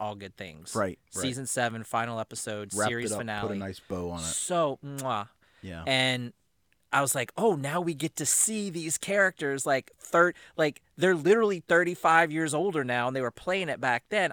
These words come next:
Speaker 1: I was so hyped. And it was just dog shit, like, just, a-, and one of the sad things, too, is that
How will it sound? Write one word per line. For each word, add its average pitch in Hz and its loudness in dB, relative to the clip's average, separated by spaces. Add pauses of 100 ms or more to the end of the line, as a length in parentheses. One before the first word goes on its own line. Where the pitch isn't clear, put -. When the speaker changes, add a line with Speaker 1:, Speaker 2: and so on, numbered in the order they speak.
Speaker 1:
I 147 6
was 143 -2
so 135 0
hyped. 127 -2 (680)
And 123 0
it 123 -4
was 113 -8
just 110 -8
dog 104 -8
shit, 101 -8
like, 104 -10 (100)
just, - -6 (680)
a-, 131 0 (100)
and 135 -2
one 147 -4
of 156 -4
the 135 -2
sad 127 0
things, 107 -10
too, 117 -8
is 104 -8
that 101 -8